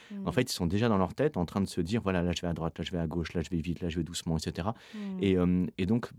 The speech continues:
Speaker 2: pour le musicien, la musicienne, c'est pareil. C'est-à-dire qu'il faut se dire, « Voilà, mentalement, je vais arriver à tel endroit, je vais pousser la porte, il y a, euh, tant de marches à monter, il va faire, euh,
Speaker 1: <laughs>
Speaker 2: ça va être lumineux, pas lumineux, euh,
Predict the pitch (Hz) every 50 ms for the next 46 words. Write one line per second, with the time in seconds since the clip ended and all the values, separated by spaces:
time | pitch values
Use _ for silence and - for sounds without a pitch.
0 | - - 98 92 92 95 95 90 95 87 - - 113 110 117 123 110 90 87 90
1 | 90 87 117 117 117 - 82 - 90 82 82 78 76 - - - - 85 - -
2 | 90 - - 117 110 - - 92 85 82 107 110 107 92 85 90 104 117 113 -
3 | - - - - - _ _ - 92 98 104 - - 95 92 92 98 104 113 131
4 | - _ _ _ _ _ _ _ _ _ _ - - - - 95 82 95 92 85
5 | 90 85 87 82 78 - 107 101 95 90 87 80 90 90 95 98 87 92 85 -
6 | - 90 - 104 92 85 - - 90 87 85 - - - - 82 82 82 80 80
7 | 78 76 76 - 104 98 92 92 92 90 87 - 92 85 85 85 80 - - 87
8 | 87 90 95 92 85 85 85 78 - 92 82 85 85 80 80 - - - 135 165
9 | 180 160 - 92 95 98 90 92 - 98 92 92 90 92 92 92 92 95 95 90
10 | - 98 92 92 90 90 92 92 92 92 95 95 95 95 101 101 92 87 85